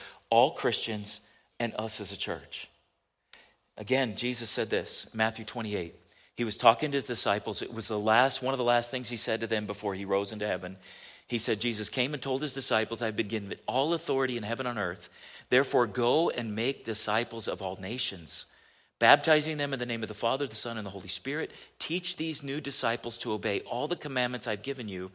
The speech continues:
and be sure of this, I am with you always, even to the end of the age." That's what we're supposed to be doing. It's, it's not just getting people to become Christians. It's actually training them in what it means to be a Christian.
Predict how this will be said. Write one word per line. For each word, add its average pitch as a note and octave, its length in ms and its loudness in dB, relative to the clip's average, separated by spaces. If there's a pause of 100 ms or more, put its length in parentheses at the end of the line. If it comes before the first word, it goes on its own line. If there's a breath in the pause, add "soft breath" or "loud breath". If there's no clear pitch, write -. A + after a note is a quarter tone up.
(300 loud breath)
and A2 140 -6
be A2+ 80 -2
sure D#3+ 320 2
of A2 120 2
this, F2+ 460 -2 (320 soft breath)
I A#2+ 60 0
am G#2+ 120 -2
with C3+ 220 0
you C3+ 140 -2
always, G#2 420 2
even A#2+ 240 -8
to A#2 140 -6
the G#2+ 180 -8
end G#2 180 -8
of F#2 100 -10
the E2+ 160 -10
age." - 340 -12 (1040)
That's D3 200 4
what D3 120 2
we're A2 60 -4
supposed A2+ 280 -4
to - 60 -6
be G#2 80 -8
doing. G2 320 -6 (1000)
It's, - 220 -2 (760)
it's E3 200 6
not G3 300 8
just - 280 4
getting D#3+ 220 2
people C#3+ 260 2
to A#2 80 -4
become A#2+ 240 -4
Christians. G#2 720 -4 (320 soft breath)
It's C3+ 140 2
actually D3+ 360 4
training D#3+ 520 -2
them A#2+ 200 0
in A#2 100 -2
what B2 160 2
it - 120 -6
means C3 280 -4
to A#2+ 80 -6
be G#2+ 120 -4
a F2+ 40 -4
Christian. E2 420 -6